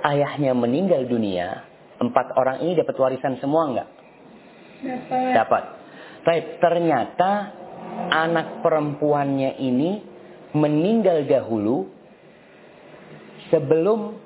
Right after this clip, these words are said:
Speaker 1: ayahnya. Dapat warisan nggak anak perempuan ini? Tidak.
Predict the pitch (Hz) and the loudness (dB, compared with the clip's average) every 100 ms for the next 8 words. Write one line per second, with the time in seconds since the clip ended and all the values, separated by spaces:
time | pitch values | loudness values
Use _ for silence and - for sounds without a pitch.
0 | - - 165 180 196 - 127 92 - - | -20 -6 -2 0 -2 -4 -6 -6 -12 -20
1 | - - - - - - - - - - | -20 -20 -20 -20 -20 -20 -20 -20 -20 -20
2 | - - - - - - 127 135 - 170 | -16 -16 -18 -20 -20 -2 0 2 2 2
3 | 190 196 233 185 - 123 123 127 113 107 | 2 0 2 2 0 -2 0 0 0 -2
4 | 104 90 - - - - - - - - | -4 -12 -20 -20 -20 -20 -20 -20 -20 -16
5 | 190 - - - - - 190 170 131 | -14 -14 -18 -20 -20 -6 -2 2 2